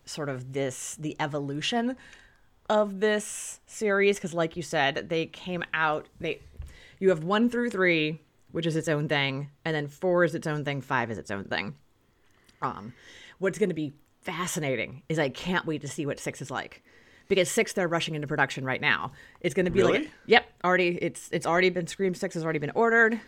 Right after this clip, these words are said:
Speaker 1: They're, they're, like, already getting it in pre-production. They wanna have it out, like, next year, basically. They wanna do, like, what they did with Scream One and Scream Two, where they were, like, eleven months apart. So they are, because it made a lot of money, um, despite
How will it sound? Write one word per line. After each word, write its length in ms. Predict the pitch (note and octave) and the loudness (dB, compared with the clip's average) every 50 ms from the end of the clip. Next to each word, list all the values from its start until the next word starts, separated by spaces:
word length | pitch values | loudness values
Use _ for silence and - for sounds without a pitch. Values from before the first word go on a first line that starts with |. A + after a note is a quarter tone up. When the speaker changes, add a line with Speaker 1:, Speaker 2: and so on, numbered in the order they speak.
| - _ _ _ _ _ _ _ _ - | -18 _ _ _ _ _ _ _ _ -6
Speaker 1:
They're, 200 | D3+ D3+ D3 C#3+ | -2 -2 -2 -2
they're, 280 | C#3+ D3+ C#3+ C#3 C#3+ | -2 0 0 0 2
like, 180 | D3 D3 C#3 A#2+ | 0 0 0 0
already 480 | A#2+ D3+ D#3 D#3 D3 D3+ D3 C#3 C3+ | -2 -2 -2 -2 -2 -2 -2 -2 -4
getting 280 | C3+ C#3 D#3+ C#3+ C#3 C#3+ | -4 -2 -2 -2 0 -2
it 100 | C3+ - | -4 -6
in 60 | D3 | -6
pre-production. 760 | C#3+ F#3 G3 G3 - F#3+ F#3 F#3 F#3 - - G3+ F#3+ F#3 F3+ - - - - - | -4 -4 -4 -4 -2 0 0 0 0 0 -2 -2 0 -2 -2 -6 -10 -16 -10 -6
They 100 | D#3+ D#3+ | -4 -4
wanna 160 | D3 C#3 C#3 | -2 -4 -4
have 200 | C#3 C#3+ D3 D3+ | -2 -2 -2 0
it 60 | C#3 | 0
out, 220 | C3 C3 C#3 - - | 0 0 0 0 -4
like, 240 | C3 A2 - - | -6 -8 -8 -6
next 260 | A#2+ B2+ A#2+ - - - | -8 -8 -8 -8 -10 -10
year, 200 | E2+ - - - _ _ | -10 -10 -12 -16 _ _
basically. 500 | A2+ B2+ - - - - F2+ F#2+ C3 - - - - - | -8 -8 -8 -8 -8 -6 -6 -6 -6 -6 -12 -18 -20 -2
They 120 | - G#3 G3+ | 2 2 4
wanna 180 | G#3+ G#3 G3+ | 4 4 2
do, 220 | G3 D#3+ G3 F#3 F#3 | 4 4 4 4 6
like, 260 | F3 A#2 - - - _ _ _ | 4 2 0 -6 -14 _ _ _
what 140 | - F#3 F3 | -4 -2 0
they 100 | F3+ E3+ | 0 0
did 120 | D3+ D#3 | 0 -2
with 120 | D3+ D#3 C#3+ | -4 -4 -6
Scream 300 | - - F3 E3 D#3 D#3 | -4 -2 -2 -2 -2 -2
One 100 | D3+ D3 | -4 -4
and 100 | D3 C#3 | -4 -6
Scream 280 | - - D#3 C#3+ C#3+ | -6 -6 -4 -6 -4
Two, 260 | C#3+ - D#3 C#3+ C3 C3 | -4 -4 -2 -2 0 0
where 100 | C3 B2 | 0 0
they 120 | C3 B2+ | 0 0
were, 80 | C3 C#3 | 0 0
like, 160 | B2+ B2+ C#3 | -2 -2 -2
eleven 260 | C3+ C3+ A#2+ B2 C3+ | -2 -2 -2 -2 -4
months 180 | B2 A2+ A#2+ - | -6 -6 -8 -10
apart. 360 | - - G2 G2+ G#2 - - _ - - - - - - - - - _ _ _ _ _ _ | -10 -8 -6 -6 -6 -6 -10 _ -20 -20 -20 -20 -20 -20 -20 -20 -20 _ _ _ _ _ _
So 500 | - - - F#3 E3 D3 C#3 C#3 C3+ B2+ C3+ | -14 -6 0 2 4 4 4 4 2 0 0
they 160 | B2 D3 C#3+ | 0 0 2
are, 340 | B2+ C3 B2+ A#2 A#2 A#2+ C3 - - - - - - - - _ _ _ _ _ _ _ _ _ - | 4 4 4 2 0 -2 -4 -8 -14 -20 -20 -20 -20 -20 -20 _ _ _ _ _ _ _ _ _ 2
because 160 | A#3+ A3 G3+ | 2 4 4
it 40 | F#3+ | 6
made 120 | G3+ A3+ | 4 4
a 40 | C4+ | 4
lot 100 | G#3+ F3 | 4 2
of 80 | D3+ D3+ | 2 2
money, 380 | E3 E3+ D3+ C3 A2 A#2 C#3 C#3+ - - | 0 -2 -2 -2 -6 -8 -10 -12 -10 -8
um, 260 | D#3 C3+ B2 A#2+ B2+ | -6 -4 -4 -6 -6
despite 540 | C#3 C#3+ - - D3 C#3 C3 C3 A#2+ - | -8 -10 -8 -4 -2 0 0 0 -4 -8